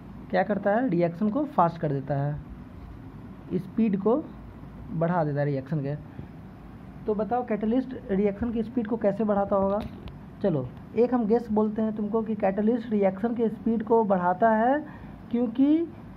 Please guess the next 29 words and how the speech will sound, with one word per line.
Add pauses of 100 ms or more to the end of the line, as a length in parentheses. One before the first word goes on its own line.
(120)
कैटलिस्ट
रिएक्शन
का
रास्ता
दूसरा (400)
कर
देता
है,
रास्ता
चेंज
कर
देता
है। (840)
तो
रिएक्शन
अब
दूसरे
म-,
मेथड
से
हो
रहा
है,
इसलिए
रिएक्शन
फास्ट
हो
रहा
है।